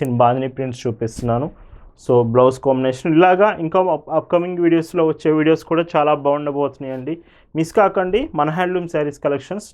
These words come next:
డైలీ చెక్ చేస్తూ ఉండండి. And ఈ సాఫ్ట్ కాటన్లో లాస్ట్ కలర్, so మీకు ఇటానిక్ బ్లూ అయితే బోర్డర్ వచ్చింది, శారీ అంతా కూడా చూడండి. And బ్లౌజ్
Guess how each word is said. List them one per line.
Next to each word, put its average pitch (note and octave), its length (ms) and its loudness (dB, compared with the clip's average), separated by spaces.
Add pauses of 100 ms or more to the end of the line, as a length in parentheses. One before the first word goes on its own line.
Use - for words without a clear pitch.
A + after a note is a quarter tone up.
(120)
డైలీ F#3+ 340 0
చెక్ C3+ 220 -8
చేస్తూ B2+ 240 -8 (100)
ఉండండి. G#2 340 -4 (600)
And E3+ 160 6
ఈ A#3+ 40 4 (100)
సాఫ్ట్ G3 300 2
కాటన్లో F3+ 400 6 (360)
లాస్ట్ C3 320 2
కలర్, B2 220 6 (480)
so C#3+ 80 6 (480)
మీకు C3+ 220 4 (260)
ఇటానిక్ D3+ 440 2
బ్లూ C#3 180 6
అయితే C3+ 180 2 (160)
బోర్డర్ C3+ 320 4
వచ్చింది, C3+ 380 -4 (180)
శారీ C#3+ 360 6
అంతా C3 160 0 (100)
కూడా B2 140 0 (100)
చూడండి. C3 360 0 (540)
And A#2+ 160 2 (180)
బ్లౌజ్ C3 220 4